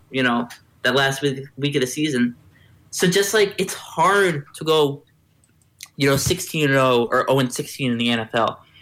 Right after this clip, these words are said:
You know, I just pulled up the stats. I just wanted to fact check myself.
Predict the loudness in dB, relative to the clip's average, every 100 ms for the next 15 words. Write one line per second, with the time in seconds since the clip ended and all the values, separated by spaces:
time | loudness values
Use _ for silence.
0 | -20 -4 0 2 2 -2 0 2 2 0
1 | -2 0 0 -2 -6 -6 -2 0 -2 -2
2 | -2 -2 -2 -4 -4 -6 -4 -6